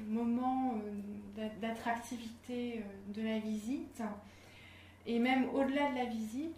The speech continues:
puisque, euh, on a envisagé aussi dès le départ que le public qui venait au cinéma voir un, un film dans le centre culturel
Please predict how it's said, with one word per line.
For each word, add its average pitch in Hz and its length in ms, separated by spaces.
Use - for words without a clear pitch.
puisque, - 460
euh, 262 320
on 220 60
a 233 60
envisagé 240 560
aussi 226 260
dès 220 140
le 214 80
départ 214 520
que - 60
le 226 140
public 233 420
qui 233 160
venait 214 300
au 226 40
cinéma 226 800
voir 214 260
un, 214 680
un 214 40
film 240 320
dans 233 100
le 220 60
centre 220 320
culturel 226 680